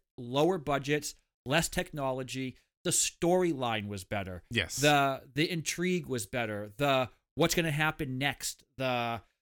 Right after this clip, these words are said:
Speaker 1: the question was, you know, was Luke, you know, did he dabble with the dark side? You know, we actually enjoyed Boba Fett back then. Um, we, we liked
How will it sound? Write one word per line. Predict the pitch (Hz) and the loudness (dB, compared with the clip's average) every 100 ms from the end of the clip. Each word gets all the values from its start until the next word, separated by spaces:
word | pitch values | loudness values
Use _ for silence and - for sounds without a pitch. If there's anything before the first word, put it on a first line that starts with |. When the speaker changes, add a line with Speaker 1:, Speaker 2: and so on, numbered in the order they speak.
| _ - | _ -10
Speaker 1:
the | |
question | 110 - 180 - 160 | -4 0 0 0 -4
was, | 139 139 135 131 - | -4 -2 -2 -6 -8
you | 147 | -4
know, | 135 123 120 131 - _ _ _ _ _ _ _ 139 | 0 2 2 -4 -14 _ _ _ _ _ _ _ 0
was | 151 127 | 0 0
Luke, | 127 170 156 - - _ _ - | 4 4 4 -4 -20 _ _ -8
you | 147 | -2
know, | 139 123 117 117 | 0 0 -2 -6
did | 143 | -6
he | 139 | -4
dabble | 147 139 139 151 151 | -2 0 0 0 -2
with | 143 | -2
the | 147 | -4
dark | 120 135 139 | -2 0 0
side? | - 110 95 90 _ _ - | -4 -6 -8 -12 _ _ -6
You | 127 | -2
know, | 127 117 110 98 _ - | 0 0 -2 -6 _ 0
we | 135 156 | 6 6
actually | 160 - 202 196 | 4 0 -2 -2
enjoyed | 180 143 156 196 147 | -2 -2 0 2 2
Boba | 156 175 | 0 0
Fett | 156 247 240 _ - | -2 -6 -8 _ -2
back | 113 - | -2 -2
then. | 117 92 87 _ _ - | -8 -8 -10 _ _ -4
Um, | 156 139 127 117 107 104 - _ _ _ - | 2 4 4 2 -2 -8 -14 _ _ _ -8
we, | 127 180 185 | 0 2 2
we | 160 156 170 | -2 -4 -2
liked | 143 147 196 - | -2 0 0 0